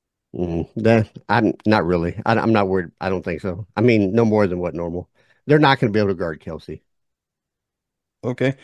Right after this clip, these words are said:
Speaker 2: Who's your offensive sleeper for the forty-niners?
Speaker 1: Shit, I don't even know who's on their offense.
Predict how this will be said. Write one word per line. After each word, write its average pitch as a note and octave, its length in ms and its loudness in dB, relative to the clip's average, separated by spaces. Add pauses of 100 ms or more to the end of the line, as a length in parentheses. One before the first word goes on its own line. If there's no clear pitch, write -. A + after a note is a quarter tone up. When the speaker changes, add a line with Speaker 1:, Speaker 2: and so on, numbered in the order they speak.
(220)
Speaker 2:
Who's C3 200 4
your C3 100 4
offensive B2+ 460 -2
sleeper B2 360 -2
for - 180 -6
the A2+ 100 -4
forty-niners? A#2 760 -2 (1300)
Speaker 1:
Shit, - 240 -6
I F2 40 -4
don't F#2+ 120 2
even F2 140 0
know F2 140 0
who's F#2+ 200 -2
on F#2 160 0
their D2+ 160 -2
offense. D2 480 -6